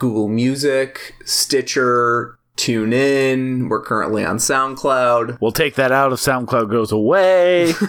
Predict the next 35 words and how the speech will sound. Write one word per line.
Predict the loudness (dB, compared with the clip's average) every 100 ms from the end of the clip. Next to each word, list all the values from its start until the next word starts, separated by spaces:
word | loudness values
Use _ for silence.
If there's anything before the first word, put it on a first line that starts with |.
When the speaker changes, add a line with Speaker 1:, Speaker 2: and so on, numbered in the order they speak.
| -2 -2 -4 -4
Speaker 1:
<laughs> | -6 -4 -8 -8 -12
Speaker 2:
That's | -2 0 2 2
it. | 0 2
Thanks | 0 2
for | 0 2
listening. | 2 2 0 0
Stay | 2 2 0
tuned, | -2 0 2 0 0
guys, | 2 2
on | 2
our | 0
Facebook | 0 -2 -2 -2
page | 0 -2
especially. | 0 -2 2 0
We're | 0
gonna | 0 0
have | 2
a |
lot | 2 0
more | 0 -4
polls, | 0 2 2 2 -2 -10 -14 -6
a | 0
lot | 2 2
more | 0
prizes, | -2 0 2 2 2 2 2 2
and |
a | 0
lot | 0 0
more, | 0 2 2
uh, | 2 0 0
interaction | 2 2 2 -2 -2 -2 0 0
with | -2 -2
you | 0 0
guys. | 0 -2 -4 -2
So | 0 0 2 0